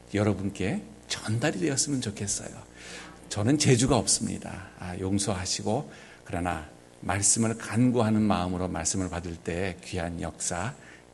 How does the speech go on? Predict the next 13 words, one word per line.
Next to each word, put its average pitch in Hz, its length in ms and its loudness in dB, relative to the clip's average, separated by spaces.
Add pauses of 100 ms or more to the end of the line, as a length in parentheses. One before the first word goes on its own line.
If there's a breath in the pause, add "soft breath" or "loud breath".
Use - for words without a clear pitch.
있기를 87 360 -10
주님의 87 340 -6
이름으로 80 200 -8
간절히 80 380 -8
축원합니다. - 840 -6 (480 loud breath)
기도합니다. 107 680 12 (2500 loud breath)
하나님, 135 380 12
감사합니다. 113 840 12 (1300 loud breath)
주님 117 300 8
부활 104 280 10
후 101 100 8
첫 123 240 0
주일을 101 540 6